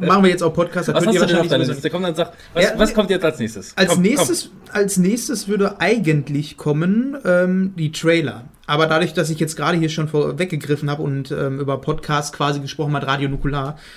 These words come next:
Speaker 1: würde ich jetzt Insert Moin Rush of Blood dann übernehmen.
Speaker 2: Als nächstes kommen dann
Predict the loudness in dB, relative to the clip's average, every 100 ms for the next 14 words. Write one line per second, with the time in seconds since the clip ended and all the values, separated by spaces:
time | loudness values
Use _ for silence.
0 | -20 -20 _ _ -2 0 0 0 -2 -4
1 | -4 -4 -4 -2 -2 -2 -2 -4 -6 -6
2 | -6 -6 -10 -12 -10 -8 -8 -8 -8 -8
3 | -6 -4 -6 -6 -8 -6 -2 -2 -2 -6
4 | -6 -4 -4 -6 -8 -12